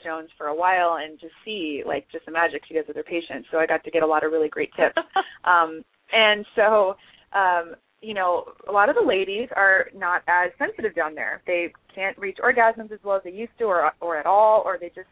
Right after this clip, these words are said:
Speaker 1: don't really have pleasure with sex. So what are some ways to help, um, help the sensitivity of the vagina and also with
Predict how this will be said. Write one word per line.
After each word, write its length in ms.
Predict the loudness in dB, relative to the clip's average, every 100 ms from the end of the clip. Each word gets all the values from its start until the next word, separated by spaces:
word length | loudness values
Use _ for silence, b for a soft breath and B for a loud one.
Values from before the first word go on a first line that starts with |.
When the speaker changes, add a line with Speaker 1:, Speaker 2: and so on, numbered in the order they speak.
| -12
Speaker 1:
don't 180 | -10 -8
really 180 | -8 -8
have 220 | -10 -10
pleasure 360 | -4 -4 -4 -6
with 120 | -8 -4
sex. 360 | 2 2 2 _
So 260 | 0 2 0 B -4
what 140 | 2
are 100 | 2 0
some 140 | -4
ways 220 | 0 -2 -4
to 60 | -6
help, 360 | 0 2 0 _ b b b
um, 280 | -4 -4 -4 _
help 320 | 0 2 2 -2
the 80 | -12
sensitivity 720 | -12 -14 -18 -14 -14 -12 -14 -6
of 220 | -4 -4 -6 -16 -16
the 260 | -12 -10 -10
vagina 420 | -4 -2 2 0
and 80 | 0
also 540 | -4 -4 -2 0 0 -4
with 180 | -8